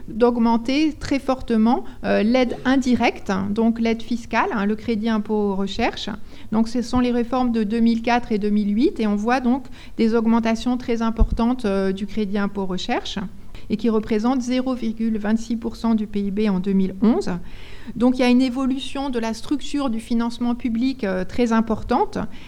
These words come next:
et évidemment ça a eu des conséquences pour les entreprises et au premier chef pour les entreprises, hein, financées par le ministère de la Défense. Donc c'est cette évolution parce que la nature du financement a changé,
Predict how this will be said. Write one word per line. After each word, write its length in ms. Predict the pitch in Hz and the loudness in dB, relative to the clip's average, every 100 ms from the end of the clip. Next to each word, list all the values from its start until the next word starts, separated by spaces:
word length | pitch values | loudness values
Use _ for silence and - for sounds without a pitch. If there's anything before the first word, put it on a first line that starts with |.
| - - - | -10 -8 0
et 320 | 277 277 240 | 2 2 2
évidemment 460 | 233 226 233 247 349 | 2 4 4 4 2
ça 140 | 254 | 2
a 60 | 240 | 2
eu 120 | 247 | 4
des 140 | 240 | 0
conséquences 720 | 233 277 - 254 254 277 - 233 214 | -2 -6 -4 -2 0 0 0 0 6
pour 140 | - 233 | 6 8
les 260 | 226 214 | 4 2
entreprises 580 | 220 - 214 - 311 392 | 0 0 4 6 6 4
et 140 | 202 | 2
au 80 | 202 | 2
premier 340 | 208 254 240 226 | 2 2 4 2
chef 280 | 247 302 | 0 -4
pour 160 | - 233 | -2 -2
les 180 | 233 226 | 0 0
entreprises, 680 | 240 240 247 - 262 311 | -2 -2 -4 4 4 4
hein, 180 | 196 190 202 | 0 -4 -6
financées 800 | - - 247 247 240 - 254 370 - - | -6 0 2 2 0 0 0 -2 -6 -4
par 160 | - 247 | 0 2
le 100 | 247 | 4
ministère 480 | 233 233 226 233 220 | 4 2 0 -2 0
de 80 | |
la 160 | 214 202 | 0 0
Défense. 540 | 196 180 214 240 - - 170 - - - | 0 -2 -2 -2 -4 -8 -8 -10 -10 2
Donc 180 | 226 247 | 4 4
c'est 300 | 247 208 196 | 4 2 2
cette 260 | 202 214 | 0 0
évolution 520 | 220 208 208 208 294 330 | 0 0 0 -2 -4 -4
parce 200 | 247 - | -4 0
que 80 | |
la 160 | 233 220 | 2 4
nature 720 | 226 262 262 - 294 220 185 | 4 4 2 2 2 2 -2
du 120 | 196 | -4
financement 560 | 226 226 220 220 - 233 | -4 0 0 0 0 2
a 100 | 214 | 2
changé, 500 | - 208 202 247 440 | 2 0 4 2 2